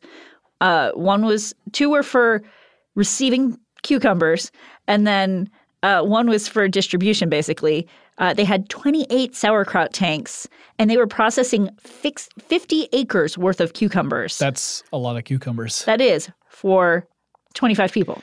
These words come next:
Speaker 2: It's a lot for anybody, but yeah, when you're thinking about
Speaker 1: <laughs>
Speaker 2: twenty-five people having to deal with that, and it's twice as many acres as you have people working, and you know not all of those people are out there in the fields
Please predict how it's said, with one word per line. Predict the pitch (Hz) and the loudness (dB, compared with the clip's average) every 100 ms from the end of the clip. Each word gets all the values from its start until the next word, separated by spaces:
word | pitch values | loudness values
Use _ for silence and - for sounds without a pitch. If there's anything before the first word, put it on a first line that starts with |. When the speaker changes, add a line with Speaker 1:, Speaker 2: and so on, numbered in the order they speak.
| _ | _
Speaker 2:
It's | 170 | -2
a | 277 | 2
lot | 269 240 170 | 2 2 2
for | 165 | 0
anybody, | 160 175 151 143 127 | 4 4 4 2 2
but | 165 | 2
yeah, | 185 135 | 4 4
when | 160 | 2
you're | 180 | 2
thinking | 202 214 | 2 2
about | 196 - | 2 2
Speaker 1:
<laughs> | |
Speaker 2:
twenty-five | 190 170 151 | 2 2 2
people | 143 165 139 | 2 0 0
having | 127 139 | 0 0
to | 135 | -2
deal | 135 143 | 0 -2
with | 123 | -2
that, | 110 113 - - - _ | -6 -8 -12 -20 -20 _
and | 165 | 0
it's | 165 | 0
twice | - 220 185 | 2 2 2
as | 170 | 2
many | 190 170 | 2 2
acres | 175 170 147 135 | 2 2 0 2
as | 127 | 0
you | 143 | 2
have | 135 - | 0 0
people | 196 175 117 120 | -2 -2 -4 -2
working, | 139 151 143 131 | 0 0 0 -2
and | 143 156 | 0 0
you | 170 | 4
know | 190 214 | 4 4
not | 147 135 | 2 0
all | 170 156 | 0 2
of | 143 | 2
those | 139 | 0
people | 190 175 | -2 -2
are | 120 123 | -2 -2
out | 131 | -2
there | 143 135 | -2 -2
in | 127 | -2
the | 120 | -2
fields | 175 143 123 | -2 -2 -2